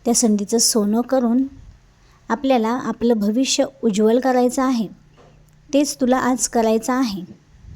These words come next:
निर्णय घेताना थोडा विचार करून घे. थोडीशी तब्येत आज वरखाली होईल, पाठदुखीचा त्रास होईल. त्याचबरोबर तुझे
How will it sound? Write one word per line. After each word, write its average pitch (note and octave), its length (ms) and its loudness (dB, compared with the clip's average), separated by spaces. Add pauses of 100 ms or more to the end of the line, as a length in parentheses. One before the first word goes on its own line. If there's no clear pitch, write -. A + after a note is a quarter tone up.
(1300)
निर्णय G3+ 460 0
घेताना G#3+ 560 -2 (540)
थोडा B3+ 240 2
विचार A3 360 -2
करून C4+ 400 0
घे. B3 140 2 (1000)
थोडीशी C#4+ 440 0 (100)
तब्येत A3 580 -2
आज A#3 360 -2
वरखाली A3 580 -2
होईल, B3+ 380 0 (1160)
पाठदुखीचा G3+ 720 -4
त्रास A#3 420 -2
होईल. G#3 400 -2 (380)
त्याचबरोबर C4 720 0 (1800)
तुझे A3 360 4